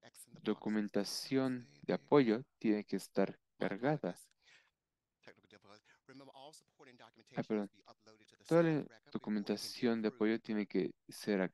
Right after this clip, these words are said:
Speaker 2: cargada antes de
Speaker 1: Review
Speaker 2: poder
Speaker 1: the
Speaker 2: ser
Speaker 1: status
Speaker 2: aprobada.
Speaker 1: assigned to all
Speaker 2: Revise
Speaker 1: staff
Speaker 2: el
Speaker 1: and properly
Speaker 2: estatus
Speaker 1: upload the supporting documentation
Speaker 2: de todo el
Speaker 1: to staff
Speaker 2: personal.
Speaker 1: with
Speaker 2: Y,
Speaker 1: request to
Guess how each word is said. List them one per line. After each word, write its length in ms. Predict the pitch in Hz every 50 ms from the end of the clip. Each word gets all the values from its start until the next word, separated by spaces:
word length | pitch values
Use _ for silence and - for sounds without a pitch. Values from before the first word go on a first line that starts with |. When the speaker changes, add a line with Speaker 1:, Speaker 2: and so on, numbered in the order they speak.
| _ _
Speaker 2:
cargada 560 | - 98 92 95 95 120 127 120 110 104 107 -
antes 260 | - 107 101 - 101 98
de 60 | 104
Speaker 1:
Review 100 | 95 -
Speaker 2:
poder 180 | - 98 101 101
Speaker 1:
the 40 | -
Speaker 2:
ser 160 | - - 135
Speaker 1:
status 100 | 139 131 -
Speaker 2:
aprobada. 220 | - 92 90 85 -
Speaker 1:
assigned 540 | - - - - - 110 117 123 - - _
to 60 | -
all 40 | - 117
Speaker 2:
Revise 400 | 113 110 123 143 - - - 151 147
Speaker 1:
staff 120 | - -
Speaker 2:
el 60 | 117
Speaker 1:
and 60 | 107 98
properly 60 | 95
Speaker 2:
estatus 840 | 92 - - - - 104 101 101 - _ - 110 107 101 - - -
Speaker 1:
upload 140 | 107 110 _
the 60 | 101
supporting 360 | - - _ _ - 110 110 -
documentation 480 | 104 98 _ 107 101 _ - 107 107 101
Speaker 2:
de 60 | 98
todo 160 | - - 113
el 40 | 120
Speaker 1:
to 40 | 120
staff 120 | - 107
Speaker 2:
personal. 280 | - - - 101 92 80 - - _ _
Speaker 1:
with 100 | _ _ _ _ 95 _
Speaker 2:
Y, 220 | - - 135 139 143
Speaker 1:
request 220 | 151 156 - - _
to 100 | - 117